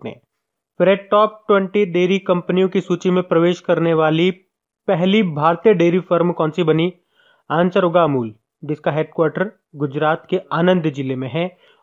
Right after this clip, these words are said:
और इसके सीईओ हैं आरएस सोधी। और नेशनल मिल्क डे हम मनाते हैं छब्बीस नवंबर को।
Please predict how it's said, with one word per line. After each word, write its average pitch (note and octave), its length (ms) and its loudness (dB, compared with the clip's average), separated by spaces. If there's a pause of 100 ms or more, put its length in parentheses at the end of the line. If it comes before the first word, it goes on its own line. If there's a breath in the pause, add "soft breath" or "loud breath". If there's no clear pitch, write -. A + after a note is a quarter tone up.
और D3 120 0
इसके D3+ 240 -4
सीईओ F3+ 720 -2
हैं D3 380 -4
आरएस D3 500 -2 (160)
सोधी। D3+ 500 -2 (640)
और D3 160 -4
नेशनल D#3+ 440 0
मिल्क F3+ 300 0
डे F3+ 120 0
हम F3 200 0
मनाते E3 340 -2
हैं E3 220 -4
छब्बीस D#3 420 -4
नवंबर D3 520 0
को। F3 320 -8